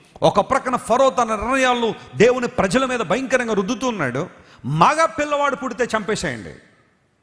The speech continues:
మగ పిల్లవాడు పుడితే చంపేసేయండి, ఆ బిడ్డను కాన్పుల పీట మీద చంపేసేయండి" అని అక్కడ ఫరో ఎప్పుడైతే ఆజ్ఞ జారీ చేశాడో, పిల్లల కళ్ళ ముందు చచ్చిపోతున్నారు మగ పిల్లలు.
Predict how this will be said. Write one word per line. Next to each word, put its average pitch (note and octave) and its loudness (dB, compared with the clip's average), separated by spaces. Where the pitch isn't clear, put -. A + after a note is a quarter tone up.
మగ A#3+ 2
పిల్లవాడు D4 -2
పుడితే B3+ -8
చంపేసేయండి, A#3+ -2
ఆ - 0
బిడ్డను F#3+ 0
కాన్పుల C4 2
పీట B3+ 0
మీద B3 0
చంపేసేయండి" A3 -2
అని F#3+ -2
అక్కడ F3+ 2
ఫరో C4+ 2
ఎప్పుడైతే A3 0
ఆజ్ఞ D4 2
జారీ A#3+ 0
చేశాడో, E3 2
పిల్లల C#4 4
కళ్ళ C4 2
ముందు C4 -2
చచ్చిపోతున్నారు C#4 -4
మగ G#3 0
పిల్లలు. C3 -2